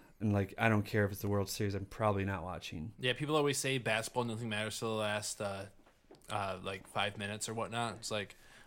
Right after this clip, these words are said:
Speaker 2: I
Speaker 1: It's
Speaker 2: can,
Speaker 1: true in
Speaker 2: I
Speaker 1: any
Speaker 2: can kinda
Speaker 1: sport.
Speaker 2: understand what you're saying, but
Speaker 1: You
Speaker 2: yeah,
Speaker 1: can say
Speaker 2: it's,
Speaker 1: that for
Speaker 2: say it in
Speaker 1: any
Speaker 2: any sport.
Speaker 1: sport.
Speaker 2: And it's even more prevalent in baseball because, like,
Speaker 1: Football, you got last se-, I mean, look how many last second time, times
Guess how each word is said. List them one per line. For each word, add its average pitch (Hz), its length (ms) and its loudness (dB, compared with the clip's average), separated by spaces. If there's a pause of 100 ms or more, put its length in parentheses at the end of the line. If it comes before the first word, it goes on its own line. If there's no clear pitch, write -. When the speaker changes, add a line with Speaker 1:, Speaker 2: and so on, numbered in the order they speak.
Speaker 2:
I 143 80 2
Speaker 1:
It's 139 80 2
Speaker 2:
can, 156 100 4
Speaker 1:
true 180 100 6
in 95 100 4
Speaker 2:
I 135 100 12
Speaker 1:
any 143 60 6
Speaker 2:
can 143 120 4
kinda 156 400 8
Speaker 1:
sport. 143 120 6
Speaker 2:
understand 143 440 2
what 117 60 -4
you're 135 100 -2
saying, 143 280 0
but 131 120 0
Speaker 1:
You 151 60 4
Speaker 2:
yeah, 151 100 12
Speaker 1:
can 117 80 4
say 131 100 8
Speaker 2:
it's, 120 80 12
Speaker 1:
that 117 140 8
for 113 100 10
Speaker 2:
say 101 80 8
it 95 60 8
in - 60 10
Speaker 1:
any 110 100 8
Speaker 2:
any 127 160 10
sport. 120 280 6
Speaker 1:
sport. 104 180 8
Speaker 2:
And 151 100 6
it's 165 180 0
even 185 120 2
more 170 180 6
prevalent 165 360 6
in 151 120 2
baseball 139 500 4
because, 117 360 0
like, 113 180 4
Speaker 1:
Football, 107 420 8
you 107 80 6
got 101 200 6
last 101 360 2
se-, 110 120 2
I 107 40 4
mean, 113 100 4
look 151 120 6
how 170 60 6
many 170 120 6
last 147 360 8
second 156 300 2
time, 143 220 6
times 151 300 4